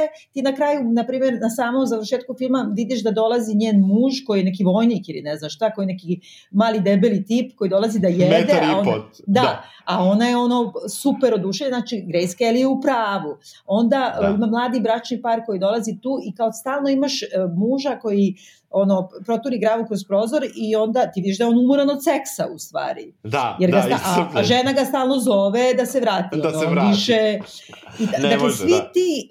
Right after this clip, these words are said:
Speaker 1: predrasude i strahovi koje ima, e, Jimmy Stewart prema odraslom
Speaker 2: Da.
Speaker 1: životu, kako gleda žene,
Speaker 2: Jeste.
Speaker 1: kako gleda married life, ne znam šta,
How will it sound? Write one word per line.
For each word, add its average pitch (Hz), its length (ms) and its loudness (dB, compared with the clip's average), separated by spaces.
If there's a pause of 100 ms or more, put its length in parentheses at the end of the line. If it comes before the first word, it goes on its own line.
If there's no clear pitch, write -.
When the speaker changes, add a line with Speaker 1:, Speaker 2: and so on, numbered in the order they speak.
(100)
Speaker 1:
predrasude 277 640 0
i 226 100 -2
strahovi 262 560 -4
koje 202 220 0
ima, 233 220 0
e, 165 100 -2 (520)
Jimmy 196 340 2
Stewart 180 580 -2 (260)
prema 160 440 -4
odraslom 185 480 -2
Speaker 2:
Da. 175 80 -4
Speaker 1:
životu, 143 600 -4
kako 185 240 -4
gleda 156 400 0
žene, 175 260 -2
Speaker 2:
Jeste. 151 160 -6
Speaker 1:
kako 156 200 -6
gleda 156 320 -2
married 156 420 -4
life, 143 520 -6
ne 147 120 -8
znam - 160 -14
šta, 220 440 -4